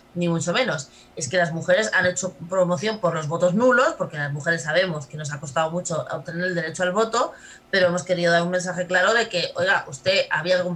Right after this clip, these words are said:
había tenido un compromiso con nosotras en una agenda feminista muy clara que no se ha cumplido y que tampoco parecía que se fuera a cumplir. O sea, quiero decir que se, que se, que se daba como patada para adelante a ver si llegábamos a algún sitio, ¿no? Entonces, se ha puesto un alto.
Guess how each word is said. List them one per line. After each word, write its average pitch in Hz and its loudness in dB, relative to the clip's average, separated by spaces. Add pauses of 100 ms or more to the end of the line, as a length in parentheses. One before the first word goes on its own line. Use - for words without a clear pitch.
(120)
había 185 2
tenido 196 -2
un 175 -2
compromiso 185 0
con 165 2
nosotras 165 0
en 170 -6
una 185 0
agenda 175 -2
feminista 175 -6
muy 175 -2
clara 202 2 (400)
que 214 0
no 269 4
se 220 0
ha 160 0
cumplido 190 0
y 226 -8
que 214 2
tampoco 208 4
parecía 214 4
que 196 2
se 190 2
fuera 196 4
a - -4
cumplir. 190 0
O 185 4
sea, 175 0
quiero 196 0
decir 180 0
que 180 -2
se, 175 -4
que 180 -2
se, 160 -4 (380)
que 202 -4
se 190 0
daba 220 6
como 269 4
patada 185 4
para 247 4
adelante 254 2
a 262 4
ver 185 4
si 196 -4
llegábamos 185 0
a 185 4
algún 180 0
sitio, 156 -10
¿no? 170 -2
Entonces, 175 0 (240)
se - -6
ha 180 2
puesto 190 -2
un 202 0
alto. 220 4